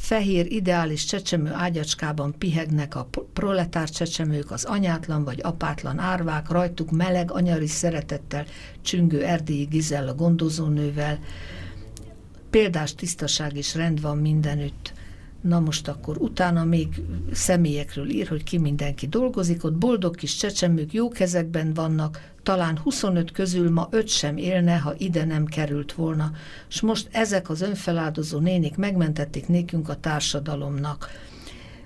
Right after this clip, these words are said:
Hát ugye az otthon Sebestyén vármegyei fővédőnővel ezerkilencszáztizennyolcban az áldozatkészségről és emberszeretetről ismert Aponyi Sándorné alapította, ma a Tanácsköztársaságé.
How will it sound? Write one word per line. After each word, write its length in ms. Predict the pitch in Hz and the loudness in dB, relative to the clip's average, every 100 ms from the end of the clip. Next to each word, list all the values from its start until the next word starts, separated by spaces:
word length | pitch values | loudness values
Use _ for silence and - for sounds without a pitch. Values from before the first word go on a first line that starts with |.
| - | -14
Hát 240 | - 202 | -8 -4
ugye 280 | 196 180 190 - - - - | 0 2 2 -2 -20 -12 -2
az 140 | 180 | 2
otthon 300 | 277 - 185 | 2 2 0
Sebestyén 800 | 175 220 202 175 - 160 160 165 - | 2 2 2 2 2 0 0 -2 -2
vármegyei 500 | 185 190 175 165 147 | 0 2 4 4 2
fővédőnővel 1300 | 143 - 208 185 - 196 175 170 165 165 160 156 160 | -2 0 0 0 -2 0 2 4 4 2 2 0 0
ezerkilencszáztizennyolcban 1600 | 240 214 180 175 175 156 156 147 - 185 175 160 170 190 185 175 | 0 2 2 2 -2 0 -2 -4 -4 0 2 4 4 2 0 0
az 160 | 147 160 | 0 0
áldozatkészségről 1040 | 214 202 180 165 160 156 156 - 147 147 | -2 0 0 -2 0 0 2 2 0 0
és 160 | 139 - | -2 -2
emberszeretetről 1000 | - 220 180 160 - 170 160 156 156 160 | 0 2 4 2 0 0 -2 -6 -4 -2
ismert 520 | - 285 - 180 170 - | 0 0 0 2 0 0
Aponyi 360 | 220 202 156 | -4 0 0
Sándorné 680 | 156 - 175 170 165 147 143 | 2 2 2 2 2 0 0
alapította, 840 | 175 170 151 156 156 156 - 156 - - - - | 0 0 0 -4 -4 -6 -4 -6 -6 -12 -12 -2
ma 160 | 202 208 | 0 2
a 120 | 175 | 2
Tanácsköztársaságé. 1500 | 180 165 151 - 160 151 147 143 - 156 - 160 143 156 | 2 2 0 -4 -6 -6 -4 -4 -2 -2 -2 -2 -4 -6